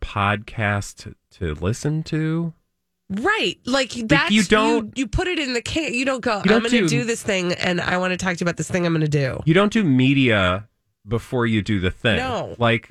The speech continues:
Speaker 1: just peel back the curtain for a moment. Colleen and I have been working on a podcast.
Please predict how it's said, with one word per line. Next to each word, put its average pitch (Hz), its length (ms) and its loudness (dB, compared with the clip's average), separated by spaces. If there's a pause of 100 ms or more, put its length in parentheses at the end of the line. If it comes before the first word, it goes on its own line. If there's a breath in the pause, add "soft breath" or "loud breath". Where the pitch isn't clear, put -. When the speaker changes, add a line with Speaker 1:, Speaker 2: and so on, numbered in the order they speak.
Speaker 1:
just - 360 -2
peel 156 200 0
back 131 240 2
the 123 80 -4
curtain 160 320 -2
for 123 140 -2
a 113 40 2
moment. 104 300 0
Colleen 120 320 0
and 117 120 2
I 107 140 4
have 104 120 -2
been 98 140 0
working 98 320 0
on 90 100 0
a 90 40 -4
podcast. 101 880 -4